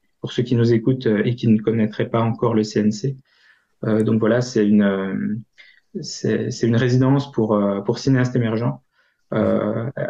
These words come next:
avec laquelle tu développes un scénario, tu es encadré par un, un scénariste professionnel. Euh, moi, j'avais, dans le cadre de cette résidence, projeté un, un, un, un court-métrage d'étudiant, euh,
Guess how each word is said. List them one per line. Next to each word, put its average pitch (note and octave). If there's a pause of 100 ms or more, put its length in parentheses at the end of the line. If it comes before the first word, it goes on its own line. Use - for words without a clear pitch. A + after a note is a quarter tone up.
avec A#2+
laquelle A#2
tu G#2
développes A#2 (160)
un B2
scénario, A2+ (260)
tu A#2
es A2+
encadré A2+
par A2
un, G#2
un C3
scénariste A2+
professionnel. A2+ (640)
Euh, G#2 (720)
moi, C3
j'avais, A#2
dans A#2+
le B2
cadre B2 (160)
de B2
cette A#2+
résidence, B2+
projeté B2+
un, G#2 (300)
un, A2
un, A#2
un A2
court-métrage B2
d'étudiant, B2
euh, G2+